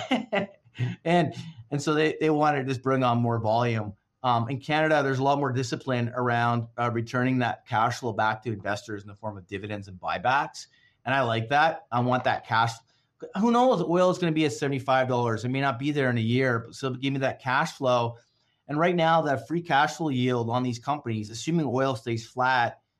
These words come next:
at seventy-five dollars, is fifteen percent.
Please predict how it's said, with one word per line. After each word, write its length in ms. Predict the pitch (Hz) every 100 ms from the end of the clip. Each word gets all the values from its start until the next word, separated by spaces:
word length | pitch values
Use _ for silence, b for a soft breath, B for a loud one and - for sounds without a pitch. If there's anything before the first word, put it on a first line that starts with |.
| -
at 80 | 117
seventy-five 600 | - 131 120 123 120 110
dollars, 680 | 110 127 117 104 107 110 - _ _
is 140 | 127 117
fifteen 400 | 139 120 127 110
percent. 460 | 104 123 101 -